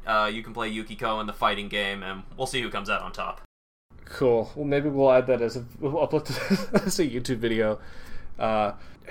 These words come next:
Speaker 2: it's funny 'cause, like, there's more stuff we could talk about with this game.
Speaker 1: Oh, man,
Speaker 2: Um,
Speaker 1: yeah.
Speaker 2: I really, 'cause we could, we didn't really do a whole lot. Like, I, I have a question I wrote down here for you. Like, what do you think of the, what do you as an R P G, like, as an avid R P G gamer, like, just lightning round to the end here, like,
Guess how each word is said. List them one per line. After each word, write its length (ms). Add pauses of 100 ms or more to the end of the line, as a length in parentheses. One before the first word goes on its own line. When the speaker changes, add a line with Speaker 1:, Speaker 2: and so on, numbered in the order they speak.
(140)
Speaker 2:
it's 320
funny 380
'cause, 160
like, 140
there's 180
more 180
stuff 400
we 60
could 160
talk 200
about 220
with 80
this 160
game. 280
Speaker 1:
Oh, 40
man, 260
Speaker 2:
Um, 100
Speaker 1:
yeah. 180 (840)
Speaker 2:
I 100
really, 360
'cause 180
we 100
could, 200
we 100
didn't 240
really 280
do 360
a 60
whole 200
lot. 420 (600)
Like, 220
I, 160
I 260
have 200
a 40
question 360
I 80
wrote 200
down 200
here 300
for 140
you. 220
Like, 260
what 60
do 60
you 40
think 180
of 100
the, 180 (380)
what 180
do 80
you 240
as 120
an 120
R 120
P 140
G, 260
like, 140
as 140
an 60
avid 260
R 100
P 80
G 140
gamer, 420
like, 220
just 240
lightning 340
round 180
to 40
the 100
end 140
here, 240
like, 200